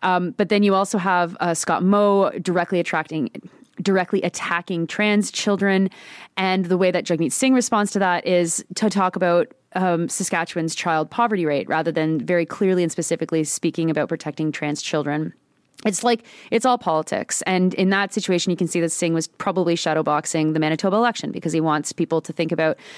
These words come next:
Heather Stephenson and Indigenous child poverty in the province of Manitoba while he's talking about the Premier of Saskatchewan. Enough of this, like, idiotic politicking, enough of playing these games. And, you know, the fact that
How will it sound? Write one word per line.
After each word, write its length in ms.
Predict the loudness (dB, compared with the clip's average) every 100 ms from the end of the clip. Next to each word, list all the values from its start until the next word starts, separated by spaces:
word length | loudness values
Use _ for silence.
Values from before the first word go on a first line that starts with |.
| -14
Heather 180 | -2 -2
Stephenson 600 | 0 -2 -2 -2 0 0
and 160 | 0 -2
Indigenous 420 | -2 -4 -4 -4
child 380 | -2 -2 0 -2 -10 -20
poverty 640 | -2 0 0 2 2 2 2
in 380 | 0 2 0 -2
the 80 | -4
province 320 | -2 -4 -2
of 60 | -2
Manitoba 540 | 0 2 2 2 2
while 160 | 2 0
he's 180 | 0
talking 320 | -2 -4 -2 -2
about 320 | 0 0 -2
the 80 | -10
Premier 400 | -2 0 0 0
of 160 | -4 -4
Saskatchewan. 680 | -8 -4 -2 -2 -4 -6 -6 -14 -20 -20 -20 -4
Enough 520 | 4 6 6 6 4
of 260 | 2 2 2
this, 300 | 2 2 2
like, 180 | 0 0 2
idiotic 520 | 4 4 4 2 -2
politicking, 760 | 0 0 0 -2 -4 -2 -2
enough 580 | 0 2 4 2 0 -2 -4
of 180 | -4
playing 340 | -2 0 2 2
these 200 | 0 0
games. 500 | -2 2 2 0 -2
And, 340 | -2 0 0 -4 -12 -20 -20 -20 _ _
you 140 | 2 4
know, 120 | 6
the 140 | 2
fact 400 | 2 0 0 2
that 300 | 4 4 2